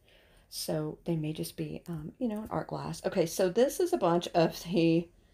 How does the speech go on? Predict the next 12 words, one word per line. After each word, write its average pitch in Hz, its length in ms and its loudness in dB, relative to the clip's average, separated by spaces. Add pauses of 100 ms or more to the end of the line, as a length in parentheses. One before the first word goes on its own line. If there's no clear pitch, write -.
(260)
swung 151 420 -10
vases, 151 520 -10
guys. 151 440 -14 (240)
Look 156 380 -8 (340)
at - 180 -16
them. 127 380 -10 (640)
Look 247 280 -2
at 226 100 -2
how 196 120 -2
beautiful 165 400 -4
they 151 140 -8
are. 151 260 -12